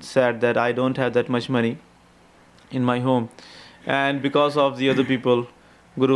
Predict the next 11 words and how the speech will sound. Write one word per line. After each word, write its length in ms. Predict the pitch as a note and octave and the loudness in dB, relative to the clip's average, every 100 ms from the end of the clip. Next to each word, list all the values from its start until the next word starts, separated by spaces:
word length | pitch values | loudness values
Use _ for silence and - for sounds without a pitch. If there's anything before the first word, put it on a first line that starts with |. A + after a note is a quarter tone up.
| C3+ | 4
Arjan 200 | C3 D3 | 2 2
Dev 180 | C#3 B2 | 2 2
was 180 | B2 | 0
tortured 400 | - B2 A#2 B2+ | 0 -2 0 -4
to 80 | - | -4
death 340 | A#2+ A#2 A2+ - | 0 0 0 -6
by 180 | A#2+ A#2 | 0 2
Emperor 420 | A2+ A2+ A2+ A2+ | 2 0 2 2
Jahangir. 460 | G#2+ G#2+ A2 G#2+ G2+ - - - - - | 2 0 0 -2 -6 -12 -20 -20 -14 -4
And 420 | B2 B2 B2 B2 - _ _ _ _ _ - _ - - | -2 0 -2 -6 -12 _ _ _ _ _ -20 _ -20 -18
he, 560 | - D3 D3 D3 - | -2 2 4 2 -2